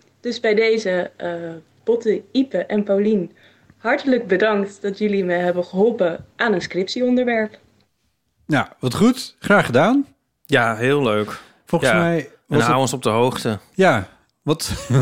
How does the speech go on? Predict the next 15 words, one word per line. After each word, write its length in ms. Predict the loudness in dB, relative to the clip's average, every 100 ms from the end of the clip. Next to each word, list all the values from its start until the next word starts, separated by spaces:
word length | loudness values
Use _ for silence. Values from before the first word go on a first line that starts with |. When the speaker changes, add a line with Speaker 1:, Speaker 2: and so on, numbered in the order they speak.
| 2
Speaker 2:
<laughs> 400 | -2 -20 -20 -6
wat 140 | -4
de 60 | 0
conclusie 640 | -2 0 0 2 2 0
is 100 | 2
inderdaad. 600 | 0 0 0 0 -2 -8 -20 _ -6
Speaker 3:
Ja, 80 | -4
ik 60 |
vind 120 | -4
het 20 | -6
echt 80 | -4
heel 180 | 0 0
leuk. 380 | 0 -2 -4 -4
Speaker 2:
Ja, 320 | 2 2 2 -6 _ _ _
ja. 300 | -6 -4 -4